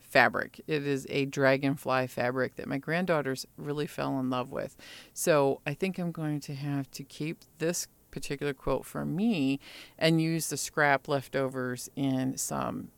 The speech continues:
English paper piecing and hexagons, 'cause that's where they saw it, and make them each something with this, <laughs> with a fabric and a hexagon flower on it, so they can have little pieces of that fabric, 'cause it's really pretty. It's a,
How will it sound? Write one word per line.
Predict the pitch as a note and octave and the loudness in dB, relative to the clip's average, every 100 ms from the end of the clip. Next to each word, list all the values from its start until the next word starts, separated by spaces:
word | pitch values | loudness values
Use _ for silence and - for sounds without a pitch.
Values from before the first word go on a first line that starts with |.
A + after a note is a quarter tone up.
| _ _ _ _ - | _ _ _ _ -4
English | C#3 C3 - | -2 -2 -4
paper | - D#3+ C#3+ C#3+ | 0 0 0 -2
piecing | - C#3 - C#3 C3 | 0 -2 0 0 0
and | C3 | 0
hexagons, | C#3+ - C#3+ C3+ C3 - | -2 -2 -2 0 0 -2
'cause | D3 | 0
that's | D3+ - | 0 0
where | C#3 | -4
they | C3 B2 | -4 -6
saw | - C3+ B2 A#2+ | -2 2 4 4
it, | - - - - | 2 -10 -20 -4
and | - D3+ | 4 6
make | D3 D3 | 6 4
them | C#3+ C3+ | 2 2
each | D3+ C#3+ - - | 2 -2 -2 -2
something | - - D3+ C#3 - A#2 B2 C#3 - - - | 0 4 4 2 0 2 2 0 -2 -14 -2
with | D3+ C3+ C3 - - | 4 4 4 -6 -8
this, | D3 C#3 C3+ C3 - - F3+ - - | -6 2 4 4 2 0 2 2 6
<laughs> | D#4+ - G3+ - F3 F#3+ - E4 C#4 - | 6 8 4 4 2 2 2 2 2 4
with | G3 | 4
a | G3 D3+ | 6 4
fabric | C#3 E3+ D3+ D3+ D3 - | 6 8 10 8 4 2
and | D3 | 0
a | C#3+ | 2
hexagon | C#3 C#3 C#3 C#3 C3+ | 2 0 -2 2 2
flower | C3+ - C3+ C#3 C#3 | 0 2 4 4 2
on | - C3 | 0 0
it, | C3 - | 0 -2
so | - D3+ | -4 -2
they | C#3+ C#3 | -2 -4
can | C#3 C#3 | -4 -4
have | C3 C3+ - - - - - | -2 -6 -6 -12 -18 -20 -14
little | - C#3 C3 | -2 0 0
pieces | - B2+ - B2+ - | 2 0 0 -4 -2
of | B2+ B2 | -4 0
that | A2 - | -2 0
fabric, | - - - | -4 -2 -2
'cause | F3 G3 | 4 8
it's | G3+ | 6
really | E3 D3+ C#3 | 6 4 4
pretty. | C3 - B2+ A#2 | 4 2 2 0
It's | C#3 - | -2 0
a, | D3 C3+ C3 | 2 4 2